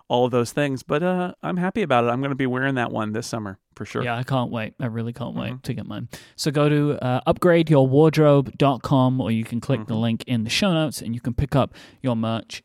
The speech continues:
Speaker 2: enjoy it, and you'll also be helping support the show as well. So thank you so much. Uh, I have my very own, uh, twenty-four inch iMac now.
Speaker 1: Yeah, so you returned the, um, the Apple loaner.
Speaker 2: My review unit, yeah.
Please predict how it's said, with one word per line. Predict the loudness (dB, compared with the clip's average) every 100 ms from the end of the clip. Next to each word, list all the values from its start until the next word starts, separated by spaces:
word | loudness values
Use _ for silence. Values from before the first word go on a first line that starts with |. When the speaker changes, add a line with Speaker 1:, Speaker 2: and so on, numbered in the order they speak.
| -8
Speaker 2:
enjoy | -4 2 4
it, | 4 2
and | 0 -2
you'll | -2
also | -2 -2 -2
be | 0
helping | 2 2 0
support | -4 -4 -2
the | -2
show | 0 2 2
as | -2 0
well. | -2 -2
So | -8
thank | -10 -10 -10
you |
so | -12
much. | -12 -12 -20 _ _ _ _ _
Uh, | 2 4
I | 4 6
have | 6 4
my | 4
very | 6 6 6 4
own, | 4 2 0 0
uh, | 0 0
twenty-four | 2 0 2 2 2
inch | 0
iMac | 0 0 -2 -6
now. | -6 -6 -8 -16 -20 -20 -20 _ _ 0
Speaker 1:
Yeah, | 2 4
so | 2 2 4 6 8 6 4 -2 -8
you | 0 2 2
returned | 2 0 -2 0 2 4 2 2 -2 -4 -6
the, | -2 2 2 2 0 0 -2 -4 -10 _ _ _
um, | 0 2 0 -2 -6 -12 _ _ -6
the | -2 2
Apple | 0 4 4 4 0 -6 -6
loaner. | 0 2 2 -2 -4 -10 -2
Speaker 2:
My | 2 4
review | 2 2
unit, | 2 0 -2 -6 -6
yeah. | -8 -8